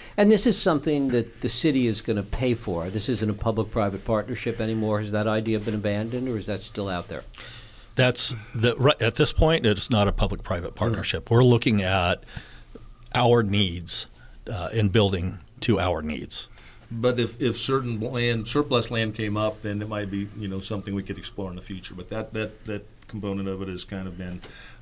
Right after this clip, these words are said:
Speaker 3: on the back burner now, 'cause that was, I think, one of the criticisms when we started the project. Uh,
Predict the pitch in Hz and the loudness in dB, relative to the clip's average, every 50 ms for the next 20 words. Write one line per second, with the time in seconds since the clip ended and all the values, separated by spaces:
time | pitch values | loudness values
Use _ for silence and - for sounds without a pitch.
0 | - - 95 95 98 87 90 95 95 92 - - 95 92 92 92 90 90 90 90 | -12 -8 -6 -4 -4 -4 -4 -4 -6 -6 -6 -6 -6 -6 -4 -6 -6 -6 -8 -8
1 | - 101 110 110 113 110 98 104 98 101 107 101 98 107 110 110 107 104 98 95 | -4 -4 -2 -2 -2 -2 -2 -4 -4 -4 -6 -6 -4 -4 -4 -4 -4 -4 -6 -6
2 | - - 110 104 101 - - 104 92 95 95 92 87 - - - 104 101 95 92 | -6 -4 -4 -4 -4 -4 -4 -6 -4 -4 -6 -6 -6 -8 -8 -8 -8 -8 -8 -8
3 | 92 92 - - - 98 90 90 87 90 87 - 92 87 87 90 90 90 82 - | -8 -10 -10 -10 -8 -8 -8 -10 -12 -14 -14 -14 -14 -12 -12 -12 -14 -14 -14 -14
4 | - - - - - - - - - - - - - - - - - - - - | -16 -20 -20 -20 -20 -20 -20 -20 -20 -20 -20 -20 -20 -20 -20 -20 -20 -20 -20 -18
5 | - - 92 90 90 87 | -14 -12 -10 -10 -10 -10